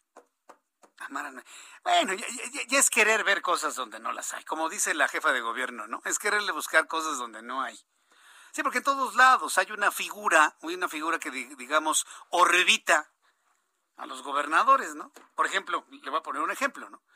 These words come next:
Hay un personaje en el gobierno de la Ciudad de México que a mí me llama poderosamente la atención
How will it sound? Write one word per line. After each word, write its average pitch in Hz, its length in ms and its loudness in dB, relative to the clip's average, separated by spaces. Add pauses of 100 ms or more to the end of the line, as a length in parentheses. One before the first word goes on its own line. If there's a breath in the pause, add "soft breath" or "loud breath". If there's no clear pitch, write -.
(720 soft breath)
Hay 180 140 6
un 214 60 -12
personaje 170 440 0
en 170 60 -6
el 151 60 -6
gobierno 135 280 -4
de 143 40 -2
la 127 60 -2
Ciudad 135 180 -6
de 139 80 -6
México 127 280 -12
que 127 100 -6
a 120 40 -8
mí 147 120 -8
me 170 100 -10
llama 143 400 0
poderosamente 151 640 -4
la 147 80 0
atención 143 500 -6